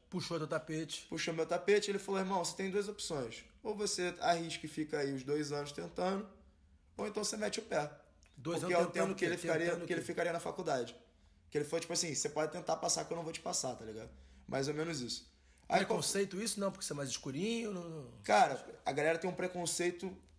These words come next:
Speaker 2: sim, com brasileiro. Por quê? Má fama.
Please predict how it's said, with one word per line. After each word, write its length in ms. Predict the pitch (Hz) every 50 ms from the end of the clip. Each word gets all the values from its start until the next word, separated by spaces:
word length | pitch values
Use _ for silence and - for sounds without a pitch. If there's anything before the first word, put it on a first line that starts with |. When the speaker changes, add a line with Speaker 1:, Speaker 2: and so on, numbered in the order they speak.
| - - - - - -
Speaker 2:
sim, 280 | - - - - 185 180
com 140 | - 180 160
brasileiro. 600 | 160 170 170 156 160 156 147 151 170 180 180 185 - -
Por 160 | 202 196 -
quê? 300 | - 160 151 135 117 117 - - - - - - -
Má 220 | - 131 139 147 156
fama. 400 | - - 131 117 110 107 107